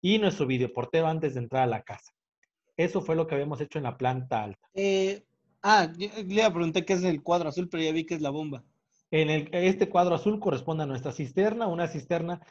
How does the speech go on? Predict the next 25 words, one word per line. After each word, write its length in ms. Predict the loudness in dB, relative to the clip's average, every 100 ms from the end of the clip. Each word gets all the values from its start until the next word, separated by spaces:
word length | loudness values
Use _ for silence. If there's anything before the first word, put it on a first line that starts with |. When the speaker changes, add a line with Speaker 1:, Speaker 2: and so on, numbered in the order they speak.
| _
Speaker 1:
según 300 | -4 -2 0
el 80 | 0
tamaño 340 | -2 -2 -4
de 120 | -4
casa, 260 | -4 -4 -2
de 80 | -4
alrededor 480 | -2 0 0 0
de 100 | -2
diez 240 | -2 -4 -4
mil 200 | -4 -2
litros. 520 | -2 0 0 -2 -6 _ _ _ _ _ _ _
Por 140 | 0 2
lo 140 | 2
tanto, 340 | 2 2 2
nuestra 320 | 0 0 -2 0
bomba 340 | 0 4 4
es 100 | 4
de 140 | 0
tres 320 | -2 0 -2 -2
cuartos 340 | -4 -2 -4
de 120 | -4 -4
caballo, 480 | -4 0 0 0
quinientos 540 | -4 -8 -6 -6 -8 -8
sesenta 420 | -8 -8 -6 -8
watts. 460 | -8 -14 -16 _